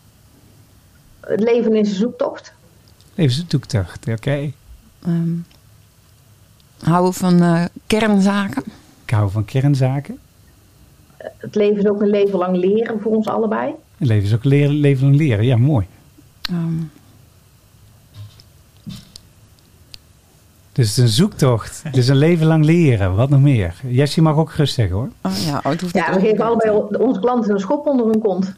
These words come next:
Speaker 3: Ja, inderdaad. Ja,
Speaker 2: Ja.
Speaker 3: ja.
Speaker 2: Ja, jij doet dat schop onder de kont met paarden, had ik begrepen.
Speaker 3: Ja.
Speaker 2: Systemisch coachen. En Jessie, hoe doe jij dat? Vanuit jouw, eh,
Speaker 1: Met een pen.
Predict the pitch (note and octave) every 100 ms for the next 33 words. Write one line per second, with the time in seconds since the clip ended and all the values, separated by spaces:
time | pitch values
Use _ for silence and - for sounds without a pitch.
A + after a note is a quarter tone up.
0 | _ G#3+ F#4 A3 E3+ F#3 F3+ A3+ G#3+ -
1 | G3+ G#3 G#3+ C3+ G2+ A3 A#3+ A3 - -
2 | C#3 C#3 G3 G#3 F3+ - G#3+ G#3 G3 F3
3 | D3+ F3 D3 C3+ - D#3 F3 G#3 G#3+ E3
4 | F3+ D#3 C#3+ E3+ G#3+ D3+ - C#3+ E3 D3+
5 | - D3+ F3 F#3 E3+ D3 E3 F#3 F#3 E3
6 | E3 E3+ F#3+ A#3+ - D#3+ D3+ C#3 D3+ D3
7 | C#3+ C#3+ C#3+ C#3+ E3 E3 F#3